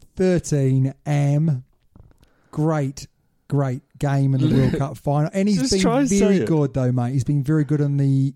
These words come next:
Speaker 1: in the Super Rugby this season as well.
Speaker 2: Yes.
Speaker 1: Play, I think he plays for the Sharks. Very,
Speaker 2: Yes.
Speaker 1: very good player. In fact, the Sharks,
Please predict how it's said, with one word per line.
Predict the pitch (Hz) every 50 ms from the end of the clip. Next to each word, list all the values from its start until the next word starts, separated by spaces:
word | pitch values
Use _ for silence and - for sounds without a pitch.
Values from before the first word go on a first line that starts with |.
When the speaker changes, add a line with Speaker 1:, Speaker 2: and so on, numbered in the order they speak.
| _ _
Speaker 1:
in | 147 135 135
the | 131 131 127 120
Super | - - 151 135 123 139
Rugby | 135 127 120 127
this | 117 131 120 -
season | - - 143 131 123 120 123 123
as | 117 104
well. | 107 120 123 113 110 101 _
Speaker 2:
Yes. | - 127 127 117 104 - - - - - - _ - _ _
Speaker 1:
Play, | - 151 147
I | 143
think | 135 156
he | 147 135
plays | - 147 151 135 -
for | -
the | 139
Sharks. | 123 - - - 147 135 127 117 113 _ _ - - - - - _ _ _ _ _ -
Very, | 120 127 147 143 123
Speaker 2:
Yes. | 113 107
Speaker 1:
very | 131 120
good | - 131 113 -
player. | - 127 120 113 131
In | 156 139
fact, | - - - 208 170 156 - -
the | 156
Sharks, | - - - 185 - - 185 156 127 120 120 - _ - - - - -